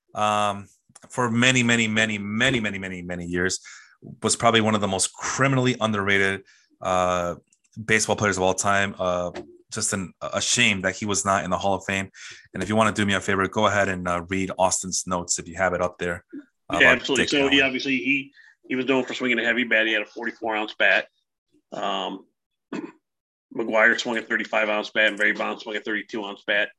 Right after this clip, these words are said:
Speaker 2: Different era,
Speaker 1: Yes.
Speaker 2: different,
Speaker 1: Yeah.
Speaker 2: other, different other things.
Speaker 1: <laughs>
Speaker 2: Um, he came in with the Phillies, where he encountered a lot of racism and mistreatment off the field. I'll tell you a real quick side note. I don't know if you've read, there's a book out there, um, Ten Innings at Wrigley.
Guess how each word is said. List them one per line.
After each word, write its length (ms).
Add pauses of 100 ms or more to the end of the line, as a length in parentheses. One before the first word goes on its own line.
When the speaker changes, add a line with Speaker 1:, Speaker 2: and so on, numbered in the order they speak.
(120)
Speaker 2:
Different 260
era, 100
Speaker 1:
Yes. 200 (280)
Speaker 2:
different, 340 (260)
Speaker 1:
Yeah. 60
Speaker 2:
other, 220 (100)
different 280
other 260
things. 580 (220)
Speaker 1:
<laughs> 300
Speaker 2:
Um, 580 (400)
he 100
came 200
in 40
with 120
the 80
Phillies, 400
where 100
he 60
encountered 300
a 40
lot 220
of 100
racism 420
and 80
mistreatment 540
off 140
the 80
field. 400 (340)
I'll 80
tell 140
you 120
a 40
real 160
quick 320
side 320
note. 80
I 20
don't 80
know 60
if 120
you've 140
read, 300 (420)
there's 180
a 60
book 380
out 200
there, 360
um, 340 (340)
Ten 140
Innings 300
at 80
Wrigley. 500